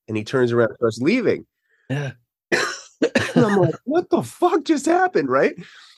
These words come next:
Speaker 1: So then she takes all her papers, she puts it in her little, little briefcase. He never looks back. He walks all the way down the stairs, all the way to the back door.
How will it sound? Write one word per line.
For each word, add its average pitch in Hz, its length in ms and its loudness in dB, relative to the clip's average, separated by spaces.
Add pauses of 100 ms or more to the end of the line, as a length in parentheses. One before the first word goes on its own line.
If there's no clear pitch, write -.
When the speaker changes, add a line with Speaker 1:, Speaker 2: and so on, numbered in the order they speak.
Speaker 1:
So 160 140 0
then 165 100 4
she - 160 -6
takes 190 220 -2
all 165 140 0
her 151 80 2
papers, 151 400 -4 (180)
she - 160 -6
puts 175 240 -2
it 160 100 0
in 151 100 2
her 143 140 2
little, 135 280 2
little 135 240 0
briefcase. 135 480 -4
He - 200 -6
never 123 360 2
looks 117 220 -2
back. - 320 -14
He 123 100 -2
walks - 580 -8 (160)
all 113 240 -10
the 110 80 -8
way 117 100 -2
down 107 200 0
the 104 60 -6
stairs, 98 300 -2
all 101 160 0
the 104 60 -2
way 101 80 0
to 98 60 -2
the 98 100 -4
back 87 220 -4
door. - 220 -8